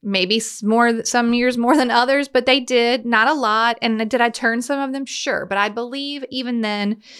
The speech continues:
it's an under five percent turn on a cold, random stranger coming to your website, putting in their info, and you turning them. So only five percent of the people who even put in their email address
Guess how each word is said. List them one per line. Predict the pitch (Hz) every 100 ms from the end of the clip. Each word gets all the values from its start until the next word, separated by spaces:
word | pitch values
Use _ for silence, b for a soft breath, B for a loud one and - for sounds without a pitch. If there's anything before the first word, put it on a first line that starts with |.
| B B B B
it's | 262 277
an | 254
under | 240 240 254
five | 254 208 202
percent | 202 196 - 196 - -
turn | - 185 185 214 226
on | - 190
a | 180 175 175 _ _
cold, | - 277 262 262 269 254 - 202
random | 214 226 233 226
stranger | - 220 202 202 196
coming | - 214 208 202
to | -
your | 190
website, | 180 185 190 - 180 175
putting | - 220 214
in | 214 202
their | 190
info, | 185 190 180 175
and | 185
you | 180
turning | 175 202 190 180
them. | 175 - 202
So | - 202
only | 220 262
five | 254 240 240
percent | 240 - 226
of |
the | 214
people | 226 220 247
who | 226
even | 226 208 196
put | - 247
in | 233 220
their | 208 196 -
email | 285 359 226
address | 170 175 139 151 - -